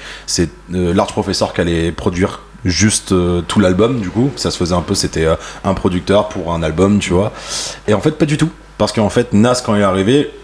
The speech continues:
une, la seule condition qu'il a posée, il a dit, « Je veux bosser avec ces gens-là. » Et en fait, ces gens-là voulaient bosser avec lui.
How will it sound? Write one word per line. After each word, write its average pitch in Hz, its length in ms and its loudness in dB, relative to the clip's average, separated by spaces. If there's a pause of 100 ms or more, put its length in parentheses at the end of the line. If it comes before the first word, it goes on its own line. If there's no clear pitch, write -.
(120)
une, 101 400 4
la 98 80 4
seule 143 260 2
condition 127 480 0
qu'il 117 160 0
a 104 60 2
posée, 113 400 2 (340)
il 98 80 -2
a 98 40 0
dit, « 98 480 0
Je 92 160 0
veux 107 100 2
bosser 110 500 2
avec 90 460 -4 (220)
ces - 240 0
gens-là. » 117 420 2 (480)
Et 107 120 4
en 101 60 0
fait, 127 160 0
ces 110 140 2
gens-là 104 220 2
voulaient 107 240 0
bosser 107 280 2
avec 107 220 0
lui. 87 160 -6